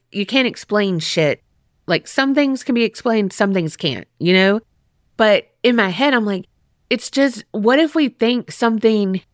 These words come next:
that is, you're hearing voices, cool, like, you need to be on this medicine or whatever. But what if it is something else?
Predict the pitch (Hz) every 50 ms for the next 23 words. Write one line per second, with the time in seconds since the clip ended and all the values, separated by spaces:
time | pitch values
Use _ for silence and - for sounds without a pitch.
0 | _ - 185 208 196 180 156 - - _ _ - 208 220 233 233 214 180 - -
1 | - - _ _ _ - 170 170 180 185 202 202 190 180 165 156 160 170 190 202
2 | - 247 220 208 - - _ - - - 170 156 147 135 120 147 147 147 - 185
3 | 180 180 165 160 156 156 147 147 139 143 - 180 170 165 160 143 - - 147 147
4 | 147 143 147 151 156 151 151 151 147 151 151 - _ _ _ _ _ _ _ _
5 | - 190 131 - 196 233 254 254 339 285 208 220 311 339 - - 135 143 139 139
6 | 135 139 131 98 98 104 - - - - -